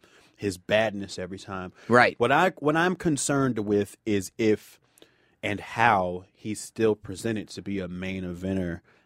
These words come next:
Speaker 1: after he loses the title. Like, I
Speaker 2: Yeah.
Speaker 1: wonder how that's gonna look.
Speaker 2: You know, that's interesting. That's a great point, because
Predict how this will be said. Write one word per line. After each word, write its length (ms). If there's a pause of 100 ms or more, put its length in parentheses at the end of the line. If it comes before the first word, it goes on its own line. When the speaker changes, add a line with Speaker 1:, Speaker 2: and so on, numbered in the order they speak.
(140)
Speaker 1:
after 340
he 120
loses 420
the 100
title. 540 (420)
Like, 280 (220)
I 100
Speaker 2:
Yeah. 380
Speaker 1:
wonder 420
how 320
that's 240
gonna 220
look. 80
Speaker 2:
You 80
know, 140
that's 240
interesting. 540
That's 180
a 60
great 320
point, 220
because 380